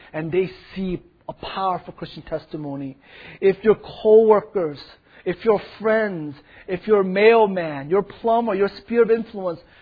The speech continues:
you're faithful to the gospel in Jerusalem, then you should think about Judea.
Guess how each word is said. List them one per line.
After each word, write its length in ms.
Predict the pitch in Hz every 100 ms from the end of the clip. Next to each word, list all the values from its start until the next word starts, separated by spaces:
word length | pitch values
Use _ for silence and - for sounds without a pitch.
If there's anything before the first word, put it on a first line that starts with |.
| - -
you're 200 | 220 214 - -
faithful 380 | 330 320 330
to 100 | -
the 80 | 233
gospel 640 | 185 240 269 285 294 220
in 120 | 226 196
Jerusalem, 1120 | 233 208 226 311 349 - 214 190 170 190 214 _ _ _ _ _ _ -
then 340 | 320 381 403
you 120 | 330
should 140 | 254 -
think 180 | 302 277
about 300 | 226 240 -
Judea. 600 | 190 196 202 190 147